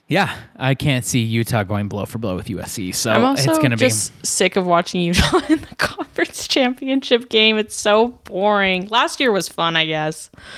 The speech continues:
Speaker 1: Yeah.
Speaker 2: But
Speaker 1: This year, I think it c-, I don't know. I guess it could be fun. It's, if you believe Utah's defense is, like, for real, which I am not convinced that it is, but
Speaker 2: I could be proven wrong.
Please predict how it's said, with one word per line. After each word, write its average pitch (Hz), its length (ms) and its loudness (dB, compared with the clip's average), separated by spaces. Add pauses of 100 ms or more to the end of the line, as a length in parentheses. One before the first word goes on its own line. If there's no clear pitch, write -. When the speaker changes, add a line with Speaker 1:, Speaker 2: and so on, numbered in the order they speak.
(200)
Speaker 1:
Yeah. 92 240 0
Speaker 2:
But 80 420 0 (460)
Speaker 1:
This 349 220 0
year, 330 140 2
I 262 60 2
think 214 240 0
it - 220 -2
c-, - 60 -8 (200)
I 185 140 0
don't 110 160 0
know. 104 340 0
I 131 120 0
guess 190 220 0
it 131 60 -2
could - 180 -4
be 104 100 -2
fun. 104 240 -2
It's, - 180 -4 (400)
if 139 140 2
you 131 60 4
believe 120 320 2
Utah's 113 360 2
defense 107 400 0
is, 101 100 -6
like, 98 300 -2
for 104 120 2
real, 92 320 -2
which 90 260 -8
I 123 120 0
am 104 200 0
not 90 220 -6
convinced - 400 -6
that - 100 -4
it 80 100 -8
is, 76 220 -8
but 80 220 -2 (460)
Speaker 2:
I 240 100 2
could 277 240 0
be 262 100 2
proven 185 400 -2
wrong. 165 400 0